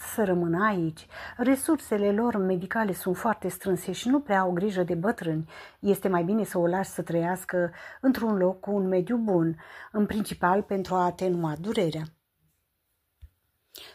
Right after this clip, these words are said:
Chen Gruoze o spusese cu tact, dar Shentai înțelese sensul din spatele acestor cuvinte.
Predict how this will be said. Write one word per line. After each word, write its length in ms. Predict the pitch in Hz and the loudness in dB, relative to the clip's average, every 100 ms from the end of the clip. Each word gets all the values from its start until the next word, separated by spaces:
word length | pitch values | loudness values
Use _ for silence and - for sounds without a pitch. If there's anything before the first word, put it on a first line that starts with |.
| _ | _
Chen 240 | - 269 269 | 4 6 6
Gruoze 540 | 226 208 - 208 214 | 2 -2 0 -2 -2
o 80 | 202 | -6
spusese 480 | - 165 - 180 160 | -8 -8 -4 -2 -2
cu 120 | - | -6
tact, 400 | - 160 160 - - - - | -2 -2 -2 -10 -14 -14 -8
dar 200 | 180 175 | 2 2
Shentai 680 | - 196 180 202 196 196 - | 4 2 2 4 4 2 -2
înțelese 520 | - 196 214 233 220 170 | -4 0 2 2 0 -2
sensul 480 | - 180 185 180 | 0 0 0 -2
din 140 | 165 170 | 0 -2
spatele 640 | - 185 185 160 160 - _ | 0 -2 -2 -2 -4 -6 _
acestor 520 | - - 180 - 165 | -12 -4 -4 -2 -4
cuvinte. 580 | - 226 185 160 151 151 | -2 -2 2 0 0 -8